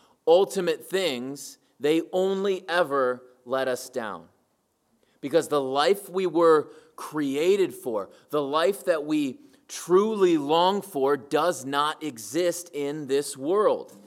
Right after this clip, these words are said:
This world is nakedness in the tent, and we long to be clothed in the building.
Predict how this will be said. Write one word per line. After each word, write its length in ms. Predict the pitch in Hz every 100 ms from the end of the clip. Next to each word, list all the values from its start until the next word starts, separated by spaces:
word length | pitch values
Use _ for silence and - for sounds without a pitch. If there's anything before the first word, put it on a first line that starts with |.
| _ _ _ _ -
This 280 | 156 190 147
world 800 | 135 165 233 220 147 151 143 - _ -
is 360 | 175 156 - -
nakedness 960 | 139 147 180 202 185 139 151 147 - 160
in 160 | 160
the 100 | 147
tent, 540 | 131 - 196 160 143 - _ -
and 180 | 143 151
we 180 | 202
long 520 | 175 143 170 208 202 180
to 100 | 175
be 160 | 151
clothed 720 | 160 - - 185 202 165 156 -
in 180 | 160
the 80 | 147
building. 460 | 120 147 131 101